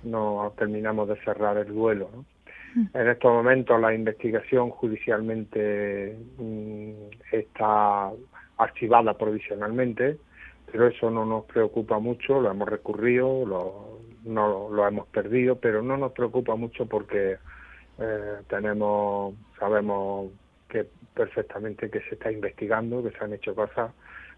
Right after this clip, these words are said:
De hecho, los últimos días nosotros hemos hecho nuevas búsquedas con nuevos sistemas y nuevas técnicas que estamos esperando resultados para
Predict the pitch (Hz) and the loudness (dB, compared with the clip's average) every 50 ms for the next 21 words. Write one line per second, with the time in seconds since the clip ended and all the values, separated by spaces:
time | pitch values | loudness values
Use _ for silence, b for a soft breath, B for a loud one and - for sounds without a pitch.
0 | - - - 107 101 - - 120 107 107 104 104 98 95 - 110 101 104 104 98 | -10 -2 -2 -2 -2 2 2 2 4 4 4 2 0 -2 -6 -6 -4 -4 -4 -4
1 | 101 104 104 107 104 104 107 107 107 101 101 98 - - 104 98 - 110 104 104 | -4 -2 0 0 0 0 -2 -4 -6 -8 -12 -8 -6 -6 -4 -2 -2 -2 -2 -2
2 | 101 101 101 104 - - - 110 107 104 104 101 101 98 98 107 107 107 101 98 | -4 -6 -6 -6 -6 -4 -4 -2 0 0 0 0 -2 -2 -4 -4 -6 -4 -2 -2
3 | 101 98 95 98 107 107 - - 110 104 107 107 104 101 - 104 101 98 98 95 | -2 -2 -2 -4 -6 -6 -4 -4 -2 0 0 0 0 -2 -6 -8 -6 -6 -6 -6
4 | 95 98 - - 117 - - - 107 104 101 101 101 98 98 101 104 107 107 110 | -6 -8 -8 -12 -16 -16 -8 -6 -4 -4 -4 -4 -6 -6 -6 -6 -8 -12 -12 -8
5 | 107 104 101 98 92 - - - 107 107 110 113 107 - 120 117 117 113 - B | -6 -4 -4 -4 -4 -4 -4 -2 -2 -2 -2 -4 -2 0 0 0 0 -2 -6 B
6 | B B B B B B B B - _ - 107 107 104 104 104 104 98 - - | B B B B B B B B -12 _ 0 2 2 2 2 0 0 -2 -2 -4
7 | 104 101 104 98 - - 104 104 104 104 101 104 101 104 - - 123 107 104 - | -4 -4 -4 -4 -2 -2 -2 0 -2 -2 -2 -2 -2 -4 -4 -6 -8 -10 -6 -4
8 | 107 104 107 107 107 107 - - - 104 101 98 98 | -2 0 0 0 -2 -4 -4 -6 -6 -6 -6 -6 -8